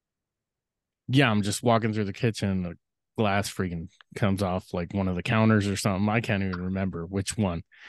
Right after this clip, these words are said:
But it, uh, comes off the counter and freaking breaks. So now I'm like, "Oh, goddamn."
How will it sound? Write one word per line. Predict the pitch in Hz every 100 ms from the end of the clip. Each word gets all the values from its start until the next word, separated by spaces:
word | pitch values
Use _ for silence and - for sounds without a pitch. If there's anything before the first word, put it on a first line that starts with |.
| - - - _ _ _ _ _ _ -
But | 120 117
it, | 123 123 120
uh, | 113 107 104
comes | - 113
off | 107 101
the |
counter | 95 107 104 101 98 98 - _ _ _ _ _ _ _ _ _ _ _ -
and | 104 92 -
freaking | 120 104 101 90
breaks. | 110 95 - - - - _ _ _ _ _ _ _ _
So | - -
now | 127 120
I'm | 117
like, | 101 107
"Oh, | 139 147 147 143 143
goddamn." | 131 131 127 110 110 110 104